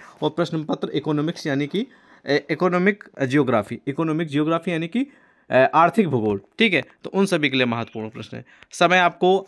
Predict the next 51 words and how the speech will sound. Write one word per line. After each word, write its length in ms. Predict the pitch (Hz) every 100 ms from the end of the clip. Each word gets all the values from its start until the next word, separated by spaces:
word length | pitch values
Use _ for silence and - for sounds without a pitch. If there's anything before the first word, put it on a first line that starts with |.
| _
आपकी 260 | 156 160 180
यूनिवर्सिटी 400 | 170 170 160 170
में 60 | 160
हो 100 | 165
सकता 220 | 160 160
है 60 |
दो 120 | 127 131
घंटे 280 | 147 160 165
का 80 |
मिले, 200 | 165 190
हो 120 | 185 170
सकता 260 | 156 156
है 60 | 147
तीन 160 | 139 135
घंटे 260 | 139 151
का 100 | 156
मिले, 240 | 156 180 202 _ _
लेकिन 260 | 170 180 202
जो 80 | 196
पूर्णांक 360 | 160 143 151
होगा 160 | 156 160
वो 40 | 196
पचहत्तर 460 | 143 127 - 117
ही 60 | 110
का 120 | 110
होगा। 160 | 110 110
तो 380 | - _ _
सबसे 280 | - 170 196
पहले 220 | 190 175
आ 80 | 175
जाएंगे 260 | 170 170 170
हम 100 | 165
अति 220 | 143 151
लघुत्तरीय 400 | 147 147 151 156
क्वेश्चन 340 | 151 151 170
यानी 180 | 151 139
कि 100 | 139
खंडा 380 | - 135 127 123
में 120 | 131 147
आपको 320 | 127 202 233 _ _ -
अति 140 | 127 139
लघुत्तरीय 380 | 135 135 135
क्वेश्चन 340 | 135 131 - 135
देखने 280 | 135 139 135
को 100 | 139
मिलेंगे, 300 | 143 165 196 _ _ _ _ 233
ठीक 140 | 208
है, 140 | 147 - -
ऐसे 220 | 135 170
पेपर 280 | 170 165 175
होगा 340 | 156 156 131